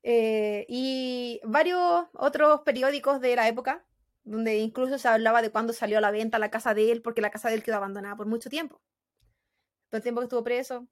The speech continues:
Y, y entre otras cosas, porque tú sabes, eh, Crónica Roja, entonces estuvo en muchos, muchos periódicos del momento. Y las últimas fotos que existen son las fotos que estuvo preso en Paraguay, junto con sus municiones.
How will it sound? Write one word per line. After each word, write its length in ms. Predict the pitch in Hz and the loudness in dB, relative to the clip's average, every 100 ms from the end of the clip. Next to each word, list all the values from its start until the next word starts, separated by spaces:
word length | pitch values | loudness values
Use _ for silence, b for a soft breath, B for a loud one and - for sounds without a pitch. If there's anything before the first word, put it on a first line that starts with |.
| - | -12
Y, 760 | 233 240 233 233 226 220 233 - _ | -10 -6 -6 -4 -4 -6 -10 -18 _
y 340 | - 226 220 - | -8 -6 -6 -10
entre 360 | - 339 339 330 | -10 -8 -4 0
otras 280 | 330 339 - | 0 -2 -8
cosas, 340 | - 302 311 - | -4 -4 -6 -10
porque 240 | 269 254 | -10 -10
tú 100 | 254 | -10
sabes, 240 | - - - _ - | -10 -12 -14 _ -10
eh, 360 | 226 226 220 226 233 - | -4 -4 -4 -8 -16 -6
Crónica 340 | 240 233 240 | -4 0 0
Roja, 260 | 269 320 339 | 0 0 -2
entonces 640 | 294 277 - 262 247 240 _ _ _ | -4 -6 -4 -2 -2 -6 _ _ _
estuvo 320 | 214 269 254 | -10 0 2
en 200 | 247 233 226 | 4 2 -2
muchos, 280 | 269 - | -6 -8
muchos 380 | 294 285 302 277 | -10 -6 -4 -2
periódicos 720 | 285 277 285 285 269 269 262 254 _ _ _ _ _ b b _ | -4 -2 -2 -4 -6 -6 -8 -14 _ _ _ _ _ b b _
del 140 | 240 247 | -2 0
momento. 640 | 254 285 339 - 415 - _ b b - - | 0 0 -4 -4 -6 -8 _ b b -20 -14
Y 280 | 269 285 277 | -6 -2 0
las 160 | 269 269 | 2 0
últimas 320 | 277 311 311 | 0 -6 -6
fotos 220 | 277 330 | -4 -6
que 60 | 320 | -8
existen 340 | - 392 494 | -2 0 0
son 120 | - 339 | 0 0
las 120 | 320 | -2
fotos 400 | 330 339 330 320 | -2 2 2 0
que 100 | 311 | -4
estuvo 200 | 330 330 | -6 -4
preso 260 | 370 330 | -4 -4
en 100 | 339 | -2
Paraguay, 280 | 330 392 - - _ _ | 0 0 -2 -12 _ _
junto 240 | - 247 240 | -10 -10 -8
con 100 | 220 | -8
sus 180 | 220 | -8
municiones. 560 | 214 202 - 202 214 | -8 -10 -12 -18 -18